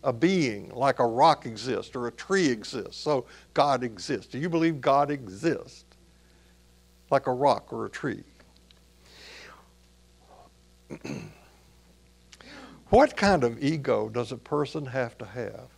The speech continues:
to think that he or she can comprehend God?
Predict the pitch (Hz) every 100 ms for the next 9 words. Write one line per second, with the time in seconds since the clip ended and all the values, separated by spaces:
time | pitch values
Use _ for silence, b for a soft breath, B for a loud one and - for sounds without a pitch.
0 | _ _ _ _ _ _ b b b b
1 | b 139 127 - 254 131 104 - - -
2 | 143 123 127 190 208 170 - 160 110 123
3 | - - 123 117 113 - 185 170 120 123
4 | 180 117 123 156 - 123